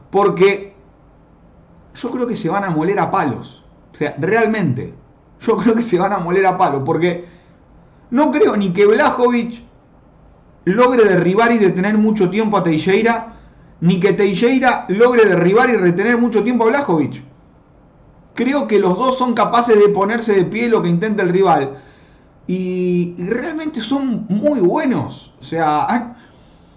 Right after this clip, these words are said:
han acomodado su estilo a, a lo que tiene que ser. Porque Blachowicz era un pegador que lo daban vuelta y era una tortuga. Y a Adesanya le ganó derribándolo.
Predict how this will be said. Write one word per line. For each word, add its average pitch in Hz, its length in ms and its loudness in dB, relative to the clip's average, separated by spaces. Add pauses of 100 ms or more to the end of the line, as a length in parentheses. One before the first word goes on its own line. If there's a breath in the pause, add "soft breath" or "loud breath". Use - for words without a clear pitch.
(680 soft breath)
han 294 360 0
acomodado 202 840 0
su 180 160 0
estilo 151 760 2
a, 135 600 2
a 147 80 4
lo 170 220 4
que 170 140 4
tiene 254 360 -2
que 208 120 0
ser. 170 180 -2
Porque 196 180 0
Blachowicz 240 440 0
era 214 100 2
un 190 160 -4
pegador 269 640 0
que 185 140 4
lo 196 120 2
daban 247 300 2
vuelta 247 260 0
y 226 40 6
era 208 100 6
una 190 160 0
tortuga. 196 480 0
Y 151 100 2
a 175 60 4
Adesanya 220 480 0
le 175 80 4
ganó 190 240 0
derribándolo. 196 840 0